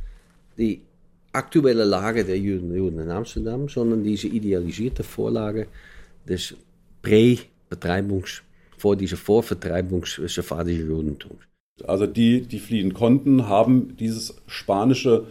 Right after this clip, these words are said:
Speaker 2: goldene, äh, Zeitalter sozusagen versucht mitzunehmen, zu retten,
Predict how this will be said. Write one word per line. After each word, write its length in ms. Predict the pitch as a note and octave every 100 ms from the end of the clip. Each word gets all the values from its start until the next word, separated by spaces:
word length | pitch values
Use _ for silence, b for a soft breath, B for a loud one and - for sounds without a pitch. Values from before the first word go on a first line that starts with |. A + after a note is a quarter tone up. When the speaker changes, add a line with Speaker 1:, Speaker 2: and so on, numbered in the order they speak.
| B B -
Speaker 2:
goldene, 520 | G2+ A2 A2+ G2+ G2
äh, 160 | - F#2
Zeitalter 520 | G2 G2 A2+ G2 A#2
sozusagen 380 | G#2 F#2 G2+ G2
versucht 320 | A2 G2 -
mitzunehmen, 500 | C3+ C3+ C#3+ C3 A#2
zu 140 | A#2 F#2+
retten, 400 | G2+ - B2+